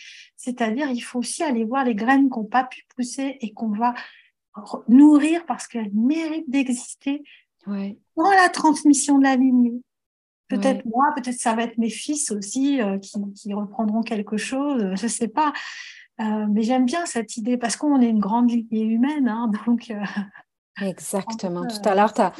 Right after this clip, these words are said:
Speaker 2: t'as fait l'image de, de, de, de tissage, puis j'ai vu cette image qu'on voit souvent passer, là, avec tous les gens qui tissent autour de la Terre, puis
Speaker 1: Mm.
Speaker 2: on est, on est tous interreliés, là, finalement, on vient tous de la source, là.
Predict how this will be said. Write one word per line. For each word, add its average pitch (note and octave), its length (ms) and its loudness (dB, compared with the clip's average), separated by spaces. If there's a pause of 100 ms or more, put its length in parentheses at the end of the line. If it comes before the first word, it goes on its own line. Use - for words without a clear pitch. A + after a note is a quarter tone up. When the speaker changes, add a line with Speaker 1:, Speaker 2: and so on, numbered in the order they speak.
(220)
Speaker 2:
t'as F#3+ 140 2
fait G#3+ 260 2
l'image G#3 480 0
de, F#3 240 -2
de, E3 180 -8
de, D#3+ 340 -8
de D#3+ 160 -4
tissage, G3+ 840 -2
puis F#3+ 120 -8
j'ai F3+ 180 -2
vu F#3+ 120 -4
cette G3 280 -4
image G3 240 -4
qu'on F#3+ 140 -6
voit F3+ 140 -4
souvent F#3+ 300 -6
passer, F3 420 -4
là, F#3 120 -6
avec F3 280 -10
tous G#3 160 -8
les F#3+ 260 -4
gens F#3+ 200 -6
qui F#3+ 180 -14
tissent - 320 -6
autour F3 280 -8
de F3+ 60 -10
la F3 100 -6
Terre, F#3 320 -8
puis - 220 -14 (180)
Speaker 1:
Mm. B3 180 -14 (180)
Speaker 2:
on F#3 160 -2
est, F#3+ 160 -2
on F#3+ 140 -2
est G3 140 0
tous - 280 0
interreliés, F#3+ 760 -2
là, F3 120 -10
finalement, F3+ 400 -8
on F3+ 40 -6
vient E3+ 180 -6
tous F#3+ 220 -12
de - 40 -10
la F3+ 100 -4
source, - 500 -8
là. - 60 -14